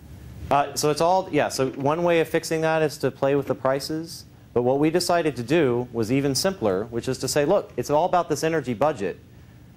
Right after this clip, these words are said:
I have no problem with how nodes are gonna use their energy. They can use their energy any way they want as long as they stay within the bucket." You said, "Well, they're never going to sleep because, you know, they're just gonna burn all their energy." Good. They're supposed to burn their energy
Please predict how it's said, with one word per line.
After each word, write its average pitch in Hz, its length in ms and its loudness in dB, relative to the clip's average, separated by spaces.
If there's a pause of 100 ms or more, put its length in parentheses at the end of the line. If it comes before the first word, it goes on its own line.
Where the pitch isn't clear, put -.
I 185 160 4
have 160 180 2
no 170 200 2
problem 156 480 0
with 104 140 -2
how 127 280 0
nodes 110 360 0
are 101 60 -6
gonna 95 180 -4
use 98 360 -2
their 87 220 0
energy. 82 300 -6
They 110 160 0
can 175 160 -2
use 151 160 0
their 117 140 2
energy 95 360 -4
any 165 200 0
way 160 180 4
they 139 140 4
want 113 340 0 (280)
as 98 140 -2
long 131 320 2
as 135 80 0
they 131 120 2
stay 120 300 0
within 110 280 0
the 98 60 -2
bucket." 98 360 -2 (520)
You 131 120 0
said, 135 180 0
"Well, 123 100 2
they're 127 100 2
never 165 240 0
going 139 240 0
to 107 60 0
sleep 139 400 0
because, 104 600 0
you 107 60 -4
know, 98 120 -2
they're 101 100 -2
just 104 180 -4
gonna 107 160 -2
burn 104 200 0
all 101 120 2
their 101 120 0
energy." 143 380 -4
Good. 202 420 2
They're 131 100 0
supposed 180 360 -2
to 143 60 -6
burn 127 320 -2
their 113 160 0
energy 107 580 -2